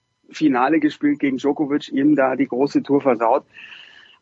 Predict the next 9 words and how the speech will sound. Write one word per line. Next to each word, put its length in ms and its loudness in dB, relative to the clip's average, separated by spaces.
Aber 280 0
ich 160 -2
glaube, 300 2
für 120 -2
Medvedev 520 0
ist 160 -8
es 200 -8
zu 300 -2
langsam 1200 -2